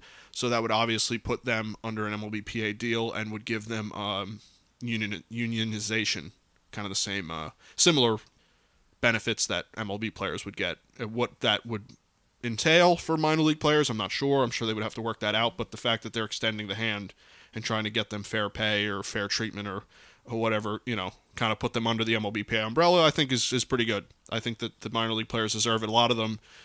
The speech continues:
uh, that come through are the future of the league, so why not kind of treat your future correctly,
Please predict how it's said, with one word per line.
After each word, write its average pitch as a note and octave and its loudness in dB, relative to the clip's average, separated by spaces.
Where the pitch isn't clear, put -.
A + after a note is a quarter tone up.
uh, G#2+ 0
that A2 -2
come A2 -4
through A#2 0
are A2+ 4
the A2 0
future A#2 -2
of A2+ -2
the A2+ -4
league, A#2+ 2
so G#2+ 0
why G#2+ 0
not G#2 -4
kind G#2+ -8
of G#2 -6
treat A2+ -6
your G#2 -12
future G2+ -6
correctly, - 0